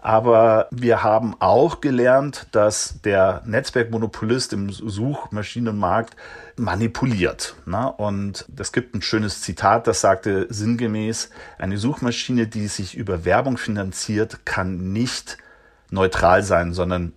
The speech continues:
ist manipulativ.“ Wer hat das gesagt? Sergey Brin und Larry Page, die Gründer von Google.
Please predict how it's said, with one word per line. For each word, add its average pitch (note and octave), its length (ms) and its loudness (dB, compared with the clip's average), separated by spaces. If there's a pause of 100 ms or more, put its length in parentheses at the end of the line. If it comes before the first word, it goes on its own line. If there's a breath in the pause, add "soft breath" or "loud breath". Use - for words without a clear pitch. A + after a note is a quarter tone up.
ist - 320 -4
manipulativ.“ F2 1080 -6 (560 soft breath)
Wer F2+ 140 4
hat A2 80 4
das A#2+ 160 2
gesagt? G#2+ 460 4 (100)
Sergey G2+ 380 2
Brin G#2 260 0
und F#2+ 140 -2
Larry F#2+ 220 -2
Page, - 360 -2
die G2 100 -6
Gründer F2+ 280 -4
von F#2 180 -6
Google. D2+ 380 -8